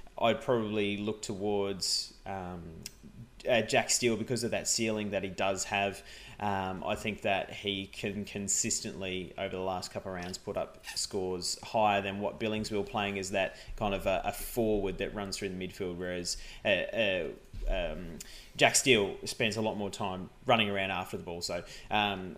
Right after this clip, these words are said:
even if you are trading him in, he still looks like a half decent option for the price. Um, J B, we'll go on to the, uh, the next question. Um, <laughs> Mark Wickham wants to know, uh, can we recommend the best way to delete his Supercoach app from his tablet?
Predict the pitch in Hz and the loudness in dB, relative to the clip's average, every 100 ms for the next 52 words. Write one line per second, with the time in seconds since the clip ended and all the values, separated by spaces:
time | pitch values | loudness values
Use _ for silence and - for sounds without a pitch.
0 | - - 165 156 127 131 123 - 120 107 | 0 6 8 6 6 8 8 6 4 4
1 | 104 101 98 101 95 - 101 98 92 - | 0 -2 -4 -4 -4 -2 -2 -2 -6 -6
2 | 87 87 90 90 87 - 95 92 98 98 | -4 -4 -6 -6 -6 -4 -4 -2 -4 -6
3 | 101 101 120 110 110 - - 113 - 120 | -8 -4 0 2 2 0 -2 -2 4 6
4 | 120 - - - - - 135 135 135 - | 6 2 0 -12 -10 2 6 6 4 0
5 | 170 160 160 160 - 170 160 190 185 170 | 6 8 8 4 0 -4 2 4 6 4
6 | 170 156 143 139 139 127 117 139 - - | 2 2 2 6 8 8 4 2 2 2
7 | 143 - 139 127 - - - - 123 117 | 2 6 4 4 -4 -16 -4 4 6 6
8 | 117 117 117 - - - - - - - | 6 4 0 -6 -14 -12 6 12 12 12
9 | - - 196 - - 226 226 170 180 220 | 4 4 4 2 -6 -6 -6 6 8 10
10 | 202 202 196 175 170 - 160 151 113 135 | 10 8 8 4 2 2 6 6 6 4
11 | 247 - - 143 139 135 - - - 196 | 0 -8 4 8 10 10 8 2 6 6
12 | 208 185 185 185 170 160 151 135 131 135 | 6 6 4 4 2 2 2 0 2 4
13 | 147 - 139 143 139 127 113 113 123 139 | 4 4 6 6 6 4 2 4 6 6
14 | - 147 127 - 135 139 127 107 - 113 | 4 0 2 2 0 4 4 4 2 2
15 | - - 120 117 117 110 110 107 92 | 2 2 4 4 2 2 4 2 0